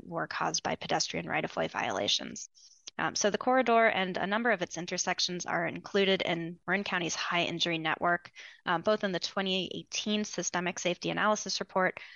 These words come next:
as well as the current, uh, local road safety plan that's in development. This slide just shows, um,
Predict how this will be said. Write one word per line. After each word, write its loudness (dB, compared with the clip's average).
as 0
well 4
as 0
the 2
current, 0
uh, 0
local 0
road 0
safety -2
plan -4
that's -4
in -6
development. -2
This 4
slide 2
just 2
shows, 4
um, 0